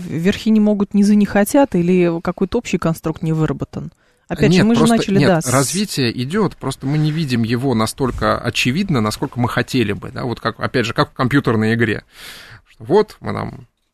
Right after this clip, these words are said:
Speaker 2: провели дорогу, по ней побегали сразу, не
Speaker 1: Ты
Speaker 2: знаю,
Speaker 1: понимаешь,
Speaker 2: что.
Speaker 1: здесь можно провести, опять же,
Speaker 2: Мгм.
Speaker 1: аналогию какую-то. Вот есть человек, например, м, там, ребенок. Вот если он здоров, он как-то по графику у него все получается. Но если ребеночек, например, нездоров,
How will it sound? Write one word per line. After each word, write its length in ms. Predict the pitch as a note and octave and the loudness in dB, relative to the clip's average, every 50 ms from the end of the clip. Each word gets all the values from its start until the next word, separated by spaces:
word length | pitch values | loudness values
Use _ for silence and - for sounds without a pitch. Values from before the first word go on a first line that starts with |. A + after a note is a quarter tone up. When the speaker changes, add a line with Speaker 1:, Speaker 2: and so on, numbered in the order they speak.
| _ _ _ _ _ | _ _ _ _ _
Speaker 2:
провели 360 | - C3+ D3+ C#3+ F3 G#3 A3+ | 0 2 4 4 4 4 4
дорогу, 380 | D3+ C3+ B2+ B2+ A#2+ G#2+ G#2 G#2 | 2 4 4 4 2 2 0 0
по 100 | - B2+ | 2 2
ней 160 | D3 E3 D#3 | 2 2 2
побегали 460 | - B2 A#2 B2 D3+ B2+ A#2+ A2+ A2+ | 2 2 2 2 2 2 2 2 0
сразу, 320 | G#2+ - B2+ B2 A#2 A2 G#2 | 0 0 0 0 0 0 0
не 80 | G2+ | 0
Speaker 1:
Ты 120 | G#2 A2 G#3+ | 0 2 2
Speaker 2:
знаю, 140 | A#3 E4+ | 4 4
Speaker 1:
понимаешь, 40 | F4+ - | 2 2
Speaker 2:
что. 140 | - - G3+ | 2 0 2
Speaker 1:
здесь 200 | F#3 A#3 C4 - | 4 2 2 4
можно 260 | C#4+ C#4+ C4+ B3+ C4+ | 4 2 4 4 2
провести, 340 | - B3+ A#3+ A#3+ - - C4+ | 2 2 2 2 2 2 2
опять 220 | B3 - B3+ A#3+ F3+ | 2 4 2 2 2
же, 100 | F#3+ F#3+ | 2 2
Speaker 2:
Мгм. 100 | F#3+ G3+ | 4 4
Speaker 1:
аналогию 360 | A3 B3 D4 F4 C4+ A#3 A3+ | 4 4 4 4 4 4 2
какую-то. 400 | - G#3 G#3 - A#3 G#3 - F#3+ | 2 2 2 2 2 0 2 2
Вот 180 | F3 G3+ A#3+ - | 0 0 2 4
есть 220 | A#3+ C4 - - | 4 4 4 2
человек, 480 | - - A3+ A3 A#3+ B3 D#4+ F#4+ - - | 2 2 4 4 6 6 4 4 4 2
например, 540 | A#3+ G3+ - A3+ G#3+ A#3 A3 F3 D3 - - _ _ _ _ _ _ - | 0 2 4 4 4 4 4 4 2 -2 -6 _ _ _ _ _ _ 0
м, 480 | G#3+ G#3+ G#3+ G#3+ G#3+ G#3+ G#3+ G#3 - | 2 4 6 6 6 6 4 2 2
там, 180 | - - D3 D3+ | 0 -2 0 2
ребенок. 440 | F3+ A#3 A3 B3 B3 G3 D3 B2+ C3 - _ _ _ _ - - - - - - | 4 6 6 6 6 4 2 -2 -8 -14 _ _ _ _ -20 -20 -20 -20 -8 -4
Вот 140 | - G3+ - | -2 0 2
если 220 | - D4+ - - C4 | 2 2 4 4 2
он 120 | C4 B3+ | 2 4
здоров, 440 | G#3+ F#3+ A3 C4 D#4 G4+ G#4 - - | 4 4 4 6 6 4 4 2 0
он 80 | D#4+ | 0
как-то 220 | E4 C#4 - - - | 0 0 -2 0 0
по 120 | - B3 | 2 2
графику 400 | A3+ C4+ B3+ G#3+ - - - E3+ | 4 4 2 2 0 -4 -10 -8
у 20 | E3 | -6
него 120 | D#3+ D3+ | -6 -6
все 160 | D3+ - - | -6 -8 -8
получается. 640 | - - F3 F#3+ - - G#3 F3 D3 - - - - | -6 -4 -2 -2 0 0 0 0 0 0 -4 -4 0
Но 120 | F#3 F#3+ A3 | 2 4 4
если 400 | A3+ D4 F4 - - A3 A3+ G3 - | 6 6 4 4 4 2 2 2 2
ребеночек, 480 | G3 G#3+ G#3 C4+ D4 B3+ A3+ - - - | 2 2 4 4 4 2 2 0 -2 -2
например, 380 | G#3 - - A3+ A3+ G#3+ G3 F#3+ | 0 2 4 4 4 6 4 4
нездоров, 540 | G#3 F#3+ F#3+ G#3 A3+ B3+ E4+ G4 F#4+ - | 4 4 4 4 4 4 4 2 0 -2